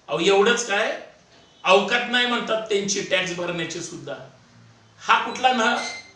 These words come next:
नक्षलवाद आहे? याचा सुद्धा विचार आणि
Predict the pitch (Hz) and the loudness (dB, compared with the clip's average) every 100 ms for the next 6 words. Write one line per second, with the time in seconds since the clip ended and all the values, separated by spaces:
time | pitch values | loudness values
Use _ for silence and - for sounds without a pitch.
0 | _ 185 185 - 214 190 175 147 - - | _ -8 -2 0 0 0 -2 -4 -8 -14
1 | - _ - - - - - - _ _ | -20 _ -20 -20 -20 -20 -20 -20 _ _
2 | _ _ _ 120 143 156 190 - 175 175 | _ _ _ -6 -2 -2 -2 -4 -6 -2
3 | 180 175 - 170 170 170 208 | -2 -2 -4 -2 -4 -6 -10